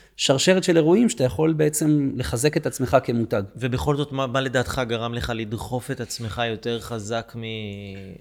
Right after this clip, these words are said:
Speaker 2: ממותגי על כאלה? זאת אומרת, מה... איך אתה רואה בכלל את כל הדבר הזה של לדחוף את עצמך, של לפעול, של, של לעשות? אתה עושה המון, אתה כל הזמן בעשייה, נכון? אתה כל הזמן
Speaker 1: אני מכור ל-, כן, מכור לעשייה וליזמות, ואני מסתכל על החיים שלי, אני רוצה לחיות חיים מלאי משמעות,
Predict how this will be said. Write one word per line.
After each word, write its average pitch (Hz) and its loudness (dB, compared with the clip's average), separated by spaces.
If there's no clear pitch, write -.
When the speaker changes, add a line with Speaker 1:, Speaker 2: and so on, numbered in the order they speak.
Speaker 2:
ממותגי 117 0
על 110 -4
כאלה? 107 -6
זאת 107 -14
אומרת, 110 -12
מה... 123 -4
איך 147 4
אתה 170 4
רואה 151 6
בכלל 143 0
את 123 0
כל 147 2
הדבר 131 2
הזה 131 0
של 120 -4
לדחוף 123 -4
את 135 -4
עצמך, 110 -6
של 110 -4
לפעול, 113 0
של, 104 -6
של 110 -4
לעשות? 110 0
אתה 110 -10
עושה 110 4
המון, 143 6
אתה 104 -8
כל 147 0
הזמן 143 0
בעשייה, 110 -2
נכון? 127 -10
אתה 113 -12
כל 131 -2
הזמן 127 -2
Speaker 1:
אני 117 2
מכור 147 0
ל-, 98 0
כן, 104 -4
מכור 135 -2
לעשייה 113 0
וליזמות, 98 0
ואני - -8
מסתכל - 0
על 123 6
החיים 117 0
שלי, 110 -2
אני 101 -6
רוצה 101 -6
לחיות 110 -6
חיים 113 -2
מלאי 107 -2
משמעות, 110 -2